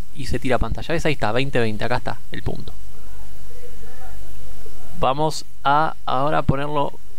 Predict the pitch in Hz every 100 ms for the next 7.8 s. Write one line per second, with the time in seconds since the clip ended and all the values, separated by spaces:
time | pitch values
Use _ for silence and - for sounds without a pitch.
0 | - 139 139 131 135 143 143 127 127 123
1 | 117 104 - 104 101 110 - - 120 127
2 | - - 113 113 117 113 113 123 117 -
3 | - - - - - - - - - -
4 | - - - - - - - - - 110
5 | 113 117 - 113 - 123 127 - 165 147
6 | 117 120 120 135 160 143 131 - 117 117
7 | 120 117 110 107 104 - - -